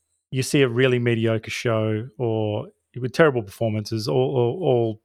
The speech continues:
you know, really preachy and whatever. And then, then at the end you look around, um, and there's always a couple of people doing a standing ovation, but the,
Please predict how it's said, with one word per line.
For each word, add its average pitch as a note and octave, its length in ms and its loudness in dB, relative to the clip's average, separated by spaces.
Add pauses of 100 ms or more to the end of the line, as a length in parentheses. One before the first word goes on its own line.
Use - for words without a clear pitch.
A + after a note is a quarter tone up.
(120)
you G#3+ 300 -6
know, A2+ 120 0
really A2 220 0
preachy A#2 380 -2
and G#2+ 120 -2
whatever. A2 360 0 (540)
And C3+ 180 2
then, C3+ 300 0
then C#3 400 2
at D3+ 240 2
the D3 140 2
end C3+ 160 2
you C3 60 2
look D3+ 240 0
around, C3 460 2 (180)
um, B2+ 220 0
and B2+ 160 -4
there's C3 160 2
always B2+ 200 2
a A2+ 60 -4
couple A#2 320 -2
of G#2 80 -8
people A2 420 -6 (500)
doing A2+ 220 0
a A2 40 -4
standing A2+ 360 0
ovation, A#2 440 0
but A#2 220 2
the, A#2+ 200 4